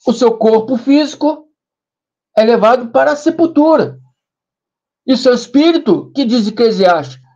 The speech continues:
retorna para Deus. Amém? Retorna para Deus. E como diz,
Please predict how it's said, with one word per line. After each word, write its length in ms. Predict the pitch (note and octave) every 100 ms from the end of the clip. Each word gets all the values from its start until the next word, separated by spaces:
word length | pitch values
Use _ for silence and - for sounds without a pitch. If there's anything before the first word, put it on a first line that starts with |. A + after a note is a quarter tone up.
| -
retorna 560 | F#4+ - D#4 D#4+ D#4
para 280 | - G3 F#3
Deus. 460 | D#3 F#3+ G3+ - - _ _ _ _ _ _ _ _ _ _ _ _ _ _ _ _ _ _ -
Amém? 500 | A#3 D#4+ A3+ - - _ _ _ _ _
Retorna 400 | B3+ C4 C4 C#4
para 220 | - D#4
Deus. 520 | D4 A3+ A#3+ - _ -
E 100 | F#3+
como 480 | F#3 A3 A3 - E3+
diz, 380 | F3+ A#3 G3